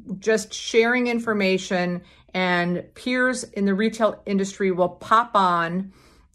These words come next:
and we will discuss that topic. It's not video, it's all audio. So think like talk radio of the seventies and eighties, right? So you don't have to worry if you're in your pajamas, if you're in your bed, if you're, you know,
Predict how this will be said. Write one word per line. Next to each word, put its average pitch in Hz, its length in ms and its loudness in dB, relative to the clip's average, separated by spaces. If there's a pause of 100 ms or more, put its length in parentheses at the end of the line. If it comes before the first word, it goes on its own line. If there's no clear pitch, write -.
and 185 280 0
we 202 120 0
will 190 200 2
discuss 202 880 -2 (840)
that 196 340 2
topic. - 640 -2 (400)
It's 196 240 0
not 220 280 2
video, 196 760 4
it's 185 260 -6
all 196 420 4
audio. 170 460 2
So - 280 -4
think 214 440 -2
like 185 280 -2
talk 226 400 2
radio 196 600 2
of 160 140 0
the 170 80 -6
seventies 185 680 -2
and 165 120 -4
eighties, 139 480 -6
right? 170 380 0 (340)
So 185 260 2
you 180 120 2
don't 196 120 2
have 202 100 0
to 214 80 -2
worry 190 460 4
if - 100 -10
you're 180 140 -2
in 185 80 -2
your 175 100 -2
pajamas, 262 680 0
if 190 140 -6
you're 175 220 2
in 175 140 -2
your 175 120 0
bed, 262 440 2
if 196 180 -8
you're, 175 220 2
you 180 140 -2
know, 160 340 -4